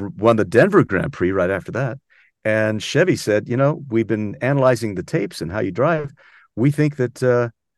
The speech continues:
uh, you're, you got, uh, p-, you know, you're a natural pro." I had a contract, Rick,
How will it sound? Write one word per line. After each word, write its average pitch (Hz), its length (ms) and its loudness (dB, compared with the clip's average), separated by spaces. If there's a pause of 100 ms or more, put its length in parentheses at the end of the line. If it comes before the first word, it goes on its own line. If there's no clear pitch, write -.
(320)
uh, 98 60 -6
you're, 107 440 -2
you 110 160 -6
got, 117 200 2 (200)
uh, 123 60 -14 (100)
p-, - 160 -12
you 113 60 -4
know, 98 140 -4 (260)
you're 101 160 -4
a 98 40 -2
natural 98 300 -2
pro." 160 300 -2 (720)
I 135 100 6
had 160 240 6
a 110 60 0
contract, - 800 -4
Rick, 78 320 -4